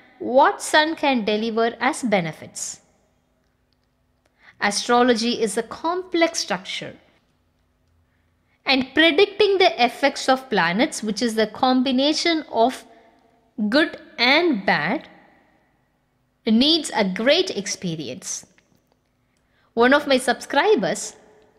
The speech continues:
made a very commendable comment. When Sun is the luminous planet and the predominant planet in solar system, why there is no importance or not much importance given to Sun?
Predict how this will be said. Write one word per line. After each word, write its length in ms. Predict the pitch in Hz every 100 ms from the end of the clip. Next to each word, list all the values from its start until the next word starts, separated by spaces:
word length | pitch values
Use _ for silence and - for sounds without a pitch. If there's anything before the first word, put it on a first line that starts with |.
| _ _ _ _
made 380 | 240 254 302 339 -
a 80 |
very 300 | 214 254 302
commendable 720 | 302 - 294 339 381 370 339 349
comment. 560 | - 185 143 170 - - _ _ _ _ _ _ _ _ _
When 160 | 262 269
Sun 260 | - 349 427
is 160 | 427 294
the 100 | 330
luminous 560 | 285 269 277 269 269 262
planet 520 | 226 190 190 240 -
and 200 | 220 208
the 60 | 196
predominant 920 | 202 202 214 240 285 311 302 302 -
planet 480 | 240 220 226 240 -
in 200 | 220 214
solar 420 | 190 202 175 175 185
system, 520 | 185 185 - 220 330 - _ _ _ _ _
why 340 | 208 247 302
there 200 | 370 359
is 140 | 359 -
no 240 | 277 302
importance 720 | - 269 254 262 254 269 262 -
or 140 | 214
not 420 | 196 202 240 320 269
much 220 | 277 -
importance 600 | 240 220 240 233 240 220
given 320 | 190 185 180
to 100 | 269
Sun? 360 | 262 320 190